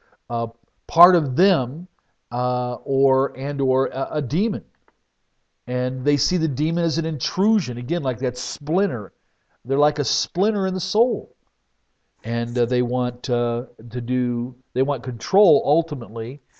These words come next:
They want to use a person. They want to manifest through a person.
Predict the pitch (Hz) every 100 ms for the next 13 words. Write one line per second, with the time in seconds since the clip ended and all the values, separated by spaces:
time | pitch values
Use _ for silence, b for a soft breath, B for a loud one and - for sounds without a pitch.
0 | _ - 135 131 120 151 208 190 117 -
1 | 117 107 117 139 147 b b b - 139
2 | 135 131 139 180 196 156 - 127 113 -
3 | 107 107 117 131